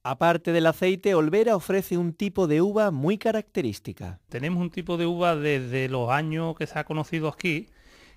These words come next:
Speaker 2: que se llama perruno. La verdad que se ha perdido. La variedad de, del perruno se ha perdido y quedan aquí los cultivos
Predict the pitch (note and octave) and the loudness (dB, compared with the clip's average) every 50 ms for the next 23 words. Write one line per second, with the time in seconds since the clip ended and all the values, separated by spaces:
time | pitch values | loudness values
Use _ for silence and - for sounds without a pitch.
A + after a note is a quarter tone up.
0 | _ _ - C#3+ C3+ C#3+ D3+ D#3 D#3 D3+ D3 C#3+ C3+ - - A#2+ A#2+ C3+ D#3 D#3+ | _ _ -2 0 2 4 4 2 2 2 2 0 -2 -4 -6 -4 -4 -2 0 -2
1 | D#3 - C#3 A#2+ A2+ C#3 D3+ C#3 A2+ F#2+ - - _ _ - B2+ C3 B2 A#2+ B2 | -2 0 -2 0 2 2 2 2 0 -2 -6 -14 _ _ -12 -10 -8 -6 -6 -6
2 | B2 C#3 E3+ E3+ G#3 F#3 - G3 F3 - E3 D3+ F3 A3+ G3+ B2+ F#2+ - - - | -4 -4 -4 -4 -4 -4 -4 -4 -2 -2 -2 -2 0 0 -2 -2 -4 -6 -14 -20
3 | - _ _ _ _ - - A#2 A2 G#2+ G#2+ G#2 A2 B2+ C3+ C#3 C#3+ C#3+ D3 D3 | -20 _ _ _ _ -10 -8 -6 -4 -4 -4 -2 -2 -2 0 2 2 2 2 2
4 | C#3+ C#3+ D3 C#3 - - C3+ C3+ D3 D3 C#3 - D#3+ C#3 - D3 C3+ C3+ D3+ D#3+ | 2 0 -2 -2 -2 -4 -2 0 0 0 0 0 0 -2 -2 -2 -2 0 0 0
5 | E3 D#3+ D3 - D#3 D3+ D#3 E3 D#3 D3+ - - - F3+ F3 D#3+ D#3+ D3 - - | 0 0 0 0 -2 0 0 0 -2 -2 -4 -4 -4 -4 -4 -2 -2 -4 -4 -4
6 | D#3+ C#3 B2+ - - D#3+ D3+ D#3+ D#3+ D#3 D#3+ | -8 -8 -8 -6 -6 -6 -4 -2 -2 -4 -4